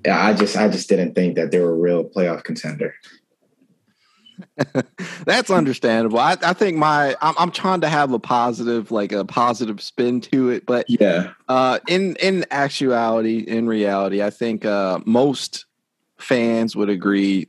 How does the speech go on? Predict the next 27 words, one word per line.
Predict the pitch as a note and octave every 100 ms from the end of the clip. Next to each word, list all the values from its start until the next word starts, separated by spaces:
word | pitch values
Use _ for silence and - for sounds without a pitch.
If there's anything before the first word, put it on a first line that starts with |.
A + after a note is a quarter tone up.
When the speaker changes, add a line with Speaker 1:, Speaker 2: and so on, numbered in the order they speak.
| -
Speaker 2:
that | F#2+ F2 -
this | G2+ G2
team | - G#2 G#2 G2+ F#2+ F#2+ -
is | F2+ F2+ F2 -
probably | _ - B2 A#2+ A#2 G#2 G#2+ F#2+
at | -
least, | F#2 G2 F#2+ - - _ _ _ _ _
uh, | G2 F#2+ G2+
you | G2+
know, | A2+
heading | G#2 D3+ D3
into | C3+ B2 A#2+
next | A2 G2+
season, | - C3 C#3
who | F3+
knows | B3 G#2+ G#2 -
what | F2+
could | D#2+
happen, | F#2+ E2 D#2 F2+
but | F2+ A2
we | D#3+
may | D3+ C#3
be | C3+ B2
another | G#2+ G2 G#2 G#2
year | F#2+ F#2 F#2
away | F2 E2 D#2+ D2+ D2+ _ _
from | - E2 D#2+ D#2+